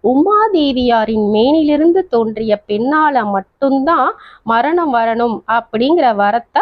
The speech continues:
அவன் வாங்கியிருக்கான். "நீங்க தான் அருள் கூர்ந்து அன்னையாரிடமிருந்து ஒரு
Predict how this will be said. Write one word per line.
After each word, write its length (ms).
அவன் 360
வாங்கியிருக்கான். 800
"நீங்க 440
தான் 320
அருள் 380
கூர்ந்து 580
அன்னையாரிடமிருந்து 1080
ஒரு 260